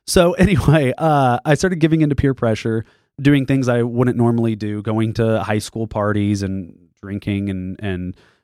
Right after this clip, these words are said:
you know, just making dumb choices. And I'm honestly <laughs> lucky I'm alive when I look back at, at a lot of the things I did. But that experience in high school, after that freshman year,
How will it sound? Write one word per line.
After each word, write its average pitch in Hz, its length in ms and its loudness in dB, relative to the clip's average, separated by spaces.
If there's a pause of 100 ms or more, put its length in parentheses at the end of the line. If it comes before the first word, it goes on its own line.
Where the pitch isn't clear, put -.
(120)
you 127 160 2
know, 98 380 0 (140)
just 147 220 -2
making 151 380 2
dumb 113 520 0
choices. 87 600 -2 (100)
And 110 600 2
I'm 113 380 0
honestly 139 420 4
<laughs> - 20 2
lucky 107 340 0
I'm 110 140 2
alive 98 520 0
when 107 240 0
I 101 100 0
look 95 280 -2
back 92 200 -4
at, 98 100 -4 (180)
at 107 140 2
a 104 40 0
lot 95 240 2
of 98 60 -4
the 95 80 -6
things 90 320 -6
I 80 100 -10
did. 76 280 -10 (400)
But 143 200 -2
that 151 200 0
experience 156 520 -2
in 131 60 -2
high 117 220 -2
school, 98 380 -2
after 110 260 0
that 127 220 -2
freshman 135 440 -2
year, 110 420 -2